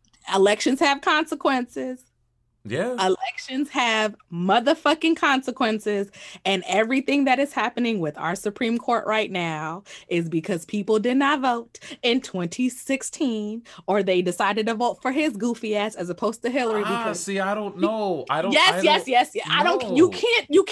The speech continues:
Speaker 2: No, let
Speaker 1: can't.
Speaker 2: me, I,
Speaker 1: What?
Speaker 2: no, let me explain. Like, if we're,
Speaker 1: Please.
Speaker 2: if we're talking about the Supreme Court as an example,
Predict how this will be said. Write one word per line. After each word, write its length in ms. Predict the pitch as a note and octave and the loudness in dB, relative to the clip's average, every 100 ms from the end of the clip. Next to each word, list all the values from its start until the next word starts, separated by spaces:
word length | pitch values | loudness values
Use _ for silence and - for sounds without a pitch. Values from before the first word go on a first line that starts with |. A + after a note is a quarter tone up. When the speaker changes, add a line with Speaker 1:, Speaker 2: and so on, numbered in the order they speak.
| - | 0
Speaker 2:
No, 100 | A3+ | 2
let 80 | - | 4
Speaker 1:
can't. 240 | C4 G#3 | 4 2
Speaker 2:
me, 60 | G#3+ C#3 | -2 2
I, 80 | E3+ | 2
Speaker 1:
What? 140 | - _ | 2 _
Speaker 2:
no, 200 | E3+ B3+ | -6 -4
let 280 | B3+ E3+ G3 | -4 -4 -6
me 120 | B3 | -6
explain. 580 | D4+ - G#3 G4 G4 G#2+ - | -10 -12 -10 -10 -10 -14 -12
Like, 240 | C3+ D3+ | -6 0
if 160 | D#4 C#4+ | 0 2
we're, 120 | F#3 | 0
Speaker 1:
Please. 60 | C3 | -2
Speaker 2:
if 100 | C#3 | -4
we're 120 | E3 | -4
talking 380 | F3+ E3+ G3+ F#3+ | -6 -6 -6 -6
about 220 | D#3+ D#3 | -6 -8
the 80 | C#3+ | -8
Supreme 540 | A#2+ B2+ - D#3+ E3+ A2+ | -10 -12 -12 -14 -12 -14
Court 340 | - G#3 C3+ | -10 -10 -8
as 200 | G#2+ G#2+ | -8 -8
an 80 | G#2+ | -10
example, 720 | F2+ G#2 G#3 D3+ G#2 G2+ | -12 -10 -10 -12 -12 -12